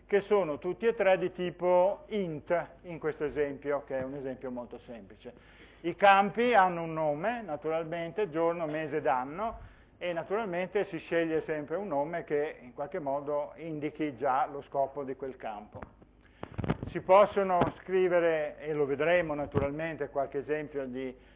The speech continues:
strutture molto più complesse di questa, si possono,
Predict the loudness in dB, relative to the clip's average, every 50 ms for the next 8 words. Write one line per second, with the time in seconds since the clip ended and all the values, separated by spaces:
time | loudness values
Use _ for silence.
0 | -20 -20 -20 -14 -8 -6 -6 -4 -4 -2 -2 0 0 0 0 0 -2 -2 -2 -4
1 | -6 -6 -8 -8 -6 -6 -4 0 0 0 0 0 -2 -4 -4 -2 2 2 4 4
2 | 4 2 2 -2 -4 -4 -6 -2 0 0 0 0 -2 -4 -2 -2 -2 -2